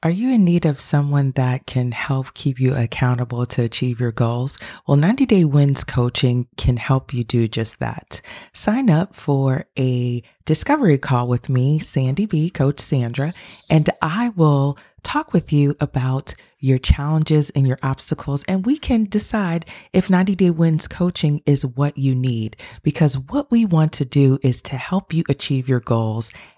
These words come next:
every ninety days. Every quarter of the year, you can choose to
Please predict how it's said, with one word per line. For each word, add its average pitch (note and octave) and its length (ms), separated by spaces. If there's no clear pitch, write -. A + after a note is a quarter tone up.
every C#3+ 380
ninety A#2+ 460
days. G#2+ 480
Every F#3+ 340
quarter F#3+ 380
of C#3+ 200
the C#3 120
year, B2+ 340
you B2+ 260
can F#3 240
choose C#3+ 520
to B2 540